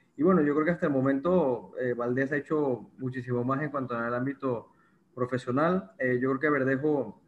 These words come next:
no sé cómo decirlo de una manera que no suene, eh, como,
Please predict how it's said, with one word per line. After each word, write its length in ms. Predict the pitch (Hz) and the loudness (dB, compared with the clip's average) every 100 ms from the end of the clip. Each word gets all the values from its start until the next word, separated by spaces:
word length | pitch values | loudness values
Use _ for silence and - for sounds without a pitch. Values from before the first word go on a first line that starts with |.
| _ _ _ _ - | _ _ _ _ -2
no 140 | 165 | 2
sé 120 | 190 | 2
cómo 200 | 196 202 | 2 2
decirlo 300 | 185 - 180 | 2 4 4
de 60 | 175 | 6
una 140 | 185 | 6
manera 560 | 180 156 156 170 165 135 | 6 4 4 4 4 2
que 100 | 147 | -2
no 140 | 151 | -2
suene, 400 | 147 170 165 135 131 135 | -2 0 0 -2 -6 -4
eh, 220 | 135 123 | -2 -2
como, 580 | 131 127 117 107 104 95 | -2 -2 -2 -4 -8 -12